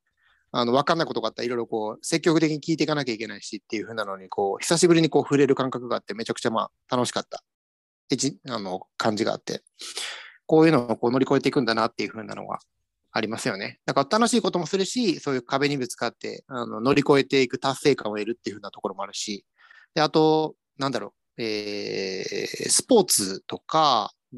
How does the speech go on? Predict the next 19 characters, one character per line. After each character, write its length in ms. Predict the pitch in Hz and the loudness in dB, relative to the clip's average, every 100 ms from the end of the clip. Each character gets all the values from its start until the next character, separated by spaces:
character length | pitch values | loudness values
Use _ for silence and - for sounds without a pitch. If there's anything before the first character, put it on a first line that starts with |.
| 123 202 | -20 -10
塾 340 | 117 180 165 | 0 0 2
と 160 | - 110 | -2 -4
ち-、 380 | - - 143 151 180 | -6 -8 -6 -6 -2
大 160 | 147 143 | 0 0
き 100 | 175 | 0
く 80 | - | -4
違 140 | - | -2
う 200 | 113 113 | 0 0
の 100 | 92 | 0
は、 320 | 113 143 104 - _ _ | 0 0 0 -6 _ _
あ 180 | 131 117 | -8 -8
の、 440 | 110 107 104 - - - | -6 -10 -10 -12 -16 -2
こ 100 | 190 | 2
れ 60 | |
が 80 | 214 | 4
で 100 | 208 | 4
き 60 | - | 2
た 120 | 120 | -2
ら、 200 | 107 - | -2 -4